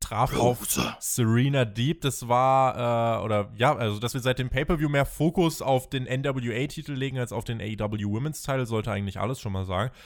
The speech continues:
Speaker 1: Aber da kommen
Speaker 2: Mhm.
Speaker 1: tendenziell eben auch bessere Matches heraus. Aber von A E W eben vielleicht gar nicht so verkehrt, die Frauen einer anderen Promotion bei sich das Spotlight einnehmen zu lassen, wenn man eben selbst in Sachen Frauendivision nicht das Niveau heran,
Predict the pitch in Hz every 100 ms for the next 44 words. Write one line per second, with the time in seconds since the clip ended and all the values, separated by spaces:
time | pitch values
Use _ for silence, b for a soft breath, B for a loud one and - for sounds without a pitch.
0 | B 127 135 233 196 180 175 180 185 185
1 | 185 180 190 185 202 196 202 202 180 107
2 | 92 95 107 110 123 113 120 120 131 123
3 | 123 127 b b b b - 147 160 165
4 | 143 160 - 151 165 165 - 160 - 143
5 | 170 139 - - 127 143 135 127 117 143
6 | 156 151 147 127 120 143 - 160 170 185
7 | _ - 123 110 113 - - 135 - 131
8 | 147 151 127 143 151 - 147 139 156 143
9 | 160 165 185 180 160 160 180 170 160 170
10 | - 127 143 156 151 156 156 156 160 165
11 | 160 147 156 143 175 208